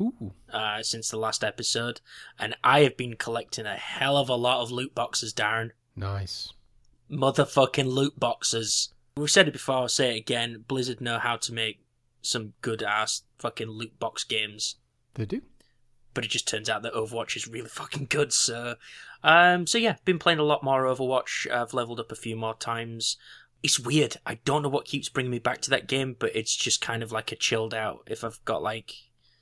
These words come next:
Speaker 2: you know, just, like, spare ten for, "Oh, go on, I'll, I'll play a match."
Speaker 1: Mm.
Speaker 2: Uh, you know, and then go back to it, and then I'm, like, four hours later and I'm still playing it.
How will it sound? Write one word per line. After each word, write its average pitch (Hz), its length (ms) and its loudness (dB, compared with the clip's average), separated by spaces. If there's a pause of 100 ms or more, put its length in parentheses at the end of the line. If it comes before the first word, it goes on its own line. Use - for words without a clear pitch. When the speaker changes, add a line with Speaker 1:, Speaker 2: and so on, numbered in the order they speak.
(420)
Speaker 2:
you 135 180 -2
know, 113 120 -4
just, 110 360 -16
like, 113 200 -12
spare - 260 -2
ten 110 260 -6
for, 110 140 -8
"Oh, 196 260 0
go 202 160 -2
on, 165 120 -2
I'll, 151 200 -6
I'll 143 100 -8
play 123 200 -2
a 113 40 -4
match." 98 600 -6
Speaker 1:
Mm. 107 340 2
Speaker 2:
Uh, 50 240 -20 (140)
you - 160 -14
know, - 140 -10
and 110 160 -8
then 104 120 -4
go 101 160 -6
back 95 220 0
to 98 120 -6
it, 92 120 -8
and 101 80 -12
then 92 120 -10
I'm, 95 120 -12
like, 95 160 -8
four 95 300 -2
hours 92 220 0
later 87 200 -8
and 101 120 -10
I'm 104 80 -12
still 101 200 -6
playing 101 280 -12
it. 95 80 -16